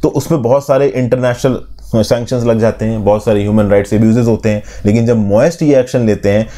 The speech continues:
तो कोई यहाँ पे, अब आज की डेट में ये कौन बोलेगा कि ह्यूमैनिटेरियन एक्शन नहीं है इन मॉइस्ट का?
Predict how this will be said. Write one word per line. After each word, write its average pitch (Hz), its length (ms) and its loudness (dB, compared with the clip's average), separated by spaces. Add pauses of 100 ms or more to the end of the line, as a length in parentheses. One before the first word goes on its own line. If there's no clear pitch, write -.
(240)
तो 139 60 2 (140)
कोई 170 160 2
यहाँ 156 220 -2
पे, 151 100 0
अब 120 160 -2
आज 143 180 0
की 170 100 0
डेट 165 140 0
में 156 120 0
ये 156 200 2
कौन 165 240 0
बोलेगा 147 300 2
कि 147 160 -2
ह्यूमैनिटेरियन 135 680 2
एक्शन 123 320 0
नहीं 127 280 2
है 120 100 2
इन 117 80 0
मॉइस्ट 92 380 0
का? 82 80 -2